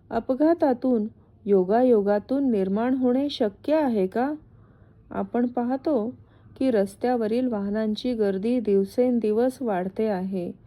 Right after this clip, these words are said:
रस्त्याच्या रुंदीकरणालाही मर्यादा आहेत. रस्ता एकमार्गी करणे एवढाच उपाय आता उरला आहे. माणूस आपले वाहन घेऊन घरातून बाहेर पडतो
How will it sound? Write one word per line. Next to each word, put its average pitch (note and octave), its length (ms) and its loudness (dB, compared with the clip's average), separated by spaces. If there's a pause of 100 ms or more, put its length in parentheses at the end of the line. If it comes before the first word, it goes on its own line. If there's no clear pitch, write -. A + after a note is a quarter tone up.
(460)
रस्त्याच्या G3 680 -2
रुंदीकरणालाही A#3+ 1160 0
मर्यादा G#3+ 560 0
आहेत. A3 400 -2 (680)
रस्ता A#3+ 420 0 (120)
एकमार्गी B3 760 0
करणे B3 480 0 (480)
एवढाच G3+ 540 2
उपाय A3+ 360 0
आता A#3 260 -2
उरला G3 340 0
आहे. G3+ 440 -4 (680)
माणूस G#3 420 0
आपले A3 300 2
वाहन G#3+ 480 0
घेऊन G#3+ 380 0
घरातून G3+ 580 -2
बाहेर G#3 340 -2
पडतो G#3+ 580 0